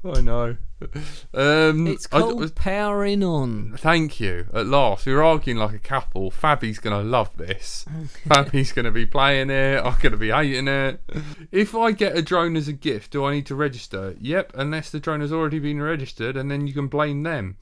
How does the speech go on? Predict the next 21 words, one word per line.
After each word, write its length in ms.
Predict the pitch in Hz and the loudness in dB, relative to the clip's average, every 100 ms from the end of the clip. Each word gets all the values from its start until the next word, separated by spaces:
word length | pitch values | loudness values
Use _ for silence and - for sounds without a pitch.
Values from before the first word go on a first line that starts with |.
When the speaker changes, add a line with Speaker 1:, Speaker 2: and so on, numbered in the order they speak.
| - | -10
Speaker 2:
Yeah, 280 | 185 175 120 | -8 -8 -2
Speaker 1:
It 60 | |
has 200 | 143 160 | 0 2
Speaker 2:
so 60 | 139 | 0
Speaker 1:
a 40 | |
unique 500 | 156 196 190 185 190 | -2 -2 0 0 0
Speaker 2:
do 60 | 185 | 0
that. 100 | 175 | 2
Speaker 1:
identification 760 | 175 170 170 165 170 175 170 131 | 2 0 0 -2 -2 -4 -4 -4
number 280 | 120 120 127 | -2 0 -2
that's 240 | 127 127 | -4 -4
not 180 | 160 156 | -2 -2
yours 680 | 139 175 139 98 107 - - | -2 -2 -2 -4 -6 -8 -6
<laughs> 20 | |
and 560 | 269 226 - 214 202 175 | -6 -4 -2 0 2 0
is 120 | 147 | 0
registered 440 | 151 160 156 170 160 | 0 -2 -2 -6 -6
to 80 | 160 | -6
a 40 | |
different 320 | 147 160 170 170 | -4 -4 -4 -6
address. 720 | 165 185 175 - - - - | -4 -4 -6 -8 -14 -18 -18